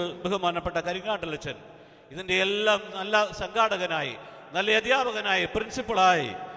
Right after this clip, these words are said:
ആശംസകൾ അർപ്പിച്ച് ഇതിനു വേണ്ട എല്ലാ ഒത്താശകളും ചെയ്യുന്ന ഈ സെമിനാരിയുടെ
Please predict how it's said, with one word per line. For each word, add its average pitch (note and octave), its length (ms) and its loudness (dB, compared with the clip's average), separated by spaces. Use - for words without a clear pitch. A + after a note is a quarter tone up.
ആശംസകൾ G#3 500 0
അർപ്പിച്ച് G3+ 400 0
ഇതിനു G#3 200 -6
വേണ്ട G3+ 140 0
എല്ലാ A3 180 4
ഒത്താശകളും G#3+ 680 2
ചെയ്യുന്ന F3 300 0
ഈ - 20 -2
സെമിനാരിയുടെ G3 460 0